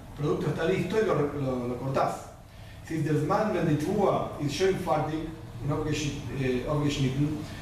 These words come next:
es un momento en el cual el producto del campo ya está listo, ya está maduro.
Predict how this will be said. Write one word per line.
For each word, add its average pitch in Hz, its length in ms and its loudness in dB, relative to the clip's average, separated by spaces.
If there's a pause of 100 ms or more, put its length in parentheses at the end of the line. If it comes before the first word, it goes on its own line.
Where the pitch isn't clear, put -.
(140)
es 165 160 2
un 170 80 4
momento 190 260 4
en 170 120 2
el 170 60 2
cual 151 280 4
el 143 100 2
producto 165 400 4
del 160 160 4
campo 180 300 2
ya - 160 2
está 147 200 2
listo, 147 680 2 (220)
ya - 100 -6
está 160 160 0
maduro. 143 680 4